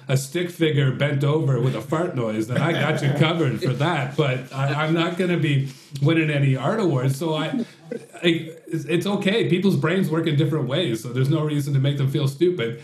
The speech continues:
And the thing is, everybody, our job is the kind of job that you can, that pretty much anyone can do,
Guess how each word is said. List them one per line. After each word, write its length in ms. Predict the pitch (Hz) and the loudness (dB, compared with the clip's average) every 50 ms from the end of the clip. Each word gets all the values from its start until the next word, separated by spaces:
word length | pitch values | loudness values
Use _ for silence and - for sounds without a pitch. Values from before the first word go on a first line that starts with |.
| - _ | -8 _
And 400 | 160 160 160 151 139 135 - - | -2 0 0 -2 -4 -8 -4 -2
the 160 | 165 175 175 | 0 0 0
thing 200 | 208 214 202 196 | 0 0 0 0
is, 140 | 185 175 165 | 0 0 0
everybody, 720 | 170 185 196 196 196 165 165 160 156 147 139 135 139 139 - - - - _ _ - - - - 139 - - - _ _ | 0 0 0 0 0 0 0 0 0 2 2 0 0 -2 -6 -14 -20 -20 _ _ -20 -20 -20 -18 -18 -18 -18 -20 _ _
our 180 | 160 190 202 170 | 0 0 2 2
job 400 | 185 180 175 175 175 139 165 143 | 2 0 0 0 -2 -4 -2 0
is 240 | 156 180 180 175 160 | 2 2 2 2 0
the 100 | 175 156 | -2 0
kind 300 | 135 151 147 147 147 143 | 0 0 0 2 2 2
of 80 | 135 131 | 2 2
job 400 | 131 127 123 123 123 127 120 120 | 2 0 -2 -2 -2 -2 -2 -2
that 340 | 123 123 120 - - - - - - - _ _ _ _ _ _ _ _ _ _ _ _ _ _ - - | -2 -2 -2 -4 -6 -12 -18 -20 -20 -20 _ _ _ _ _ _ _ _ _ _ _ _ _ _ -20 -6
you 180 | - 151 165 156 | 0 0 2 4
can, 420 | 135 165 143 135 135 - - - - | 4 4 4 4 2 -2 -6 -8 -2
that 600 | - 156 147 147 151 - 147 - - - 135 - | -2 0 0 0 -2 -2 -2 -2 -2 -2 -4 0
pretty 160 | - 208 220 | 0 0 2
much 160 | 220 196 - - | 2 0 0 0
anyone 400 | 160 165 175 170 165 165 156 139 | 2 2 4 4 4 4 2 4
can 200 | 131 117 107 - | 2 2 2 2
do, 440 | - 143 156 135 - - - - - | 2 2 2 2 2 -2 -4 -4 -6